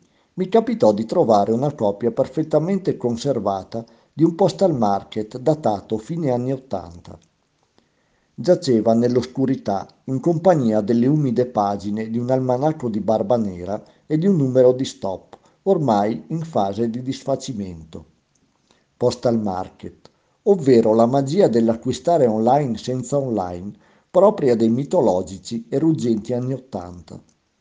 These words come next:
L'Amazon della mia infanzia,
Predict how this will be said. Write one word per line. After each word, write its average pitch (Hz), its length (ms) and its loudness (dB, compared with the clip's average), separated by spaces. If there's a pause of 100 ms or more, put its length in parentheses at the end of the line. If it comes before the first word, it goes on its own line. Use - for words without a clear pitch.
(840)
L'Amazon 113 840 0
della 135 220 4
mia 139 180 0
infanzia, 95 840 -8